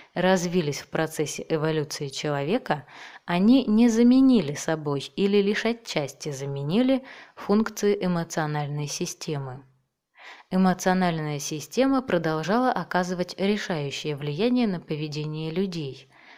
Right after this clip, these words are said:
а новые системы лишь дополняли её.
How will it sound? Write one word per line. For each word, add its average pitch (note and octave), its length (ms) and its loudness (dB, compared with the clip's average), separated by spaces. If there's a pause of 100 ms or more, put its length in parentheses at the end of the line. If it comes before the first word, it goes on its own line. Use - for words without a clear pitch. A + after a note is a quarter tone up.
(100)
а E3 140 -6
новые E3 420 2
системы B3+ 640 0
лишь G3+ 240 -2
дополняли F#3 800 -2
её. C3 440 -12